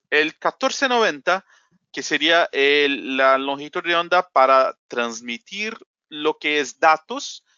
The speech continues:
en downstream. Entonces, todo lo que es voz, video, I P y datos se lleva el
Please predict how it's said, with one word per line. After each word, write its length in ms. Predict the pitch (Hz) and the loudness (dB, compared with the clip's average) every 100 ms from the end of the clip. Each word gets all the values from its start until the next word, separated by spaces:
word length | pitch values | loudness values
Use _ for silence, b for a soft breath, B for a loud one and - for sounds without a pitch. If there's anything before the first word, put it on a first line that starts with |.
| _ _ | _ _
en 200 | 165 156 151 | -6 -2 2
downstream. 580 | 160 131 - - - _ _ _ _ _ | 2 2 -10 -16 -20 _ _ _ _ _
Entonces, 420 | 127 160 151 147 - | -12 -8 -8 -8 -6
todo 200 | 196 185 | -4 -4
lo 120 | 175 | -6
que 160 | 147 | -4
es 140 | 127 117 | -4 -6
voz, 540 | 175 226 - - - B B B | -2 0 -2 -12 -14 B B B
video, 600 | 143 156 170 196 220 - _ | _ -12 -2 2 2 0 _
I 180 | 220 254 | -8 -8
P 480 | _ 175 165 151 _ _ _ _ | _ 0 0 -2 _ _ _ _
y 140 | 156 147 | -10 0
datos 680 | 131 120 202 233 - - _ _ _ _ _ _ _ | 0 0 -2 -4 -6 -14 _ _ _ _ _ _ _
se 580 | - - - 143 135 | -20 -14 -4 0 0
lleva 560 | 135 151 156 170 180 - | -2 0 2 4 2 0
el 400 | 139 156 165 160 | -4 -2 -2 -6